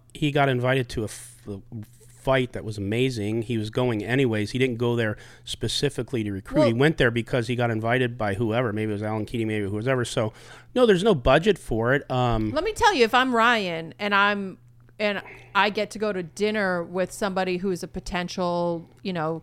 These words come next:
Speaker 2: customer or, like, potential player, I'm gonna say, like, "Look, I'm writing off this meal. I'm gonna pay."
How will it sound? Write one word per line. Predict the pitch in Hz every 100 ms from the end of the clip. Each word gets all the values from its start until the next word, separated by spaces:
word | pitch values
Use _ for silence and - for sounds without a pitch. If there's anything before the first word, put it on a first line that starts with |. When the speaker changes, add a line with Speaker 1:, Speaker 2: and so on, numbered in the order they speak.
| -
Speaker 2:
customer | - 202 185 - - - - 214 226 240 240 247
or, | 202 196
like, | 190 190 -
potential | 220 214 214 185
player, | - 240 262 202 - - - -
I'm | 269
gonna | 277
say, | 277 269
like, | 269 254
"Look, | 320 269
I'm | 190 202
writing | 196 202
off | 196 185
this | 190 -
meal. | 214 220 196 185
I'm | 190 226
gonna | 196
pay." | 202 180 175